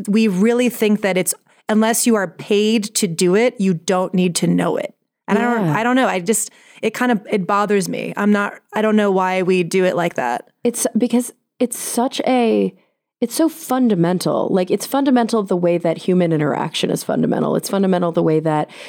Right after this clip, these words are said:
Speaker 2: art and poetry and religion are fundamental. Like, knowing how things around you works makes your life, like,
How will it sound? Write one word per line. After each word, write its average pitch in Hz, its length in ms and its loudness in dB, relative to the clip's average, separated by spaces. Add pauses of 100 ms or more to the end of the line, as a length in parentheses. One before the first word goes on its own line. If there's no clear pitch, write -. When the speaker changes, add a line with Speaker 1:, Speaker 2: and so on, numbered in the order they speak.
(260)
Speaker 2:
art - 420 -4 (300)
and 156 520 0 (560)
poetry 175 480 0
and 156 160 0
religion 156 580 0
are 160 80 -2
fundamental. 156 720 -2
Like, 165 240 -2 (380)
knowing 202 640 4
how 196 380 -2
things 202 360 0
around 160 400 0
you 156 160 4
works - 880 -4 (440)
makes 226 400 0
your 240 100 4
life, 190 560 0
like, 165 400 0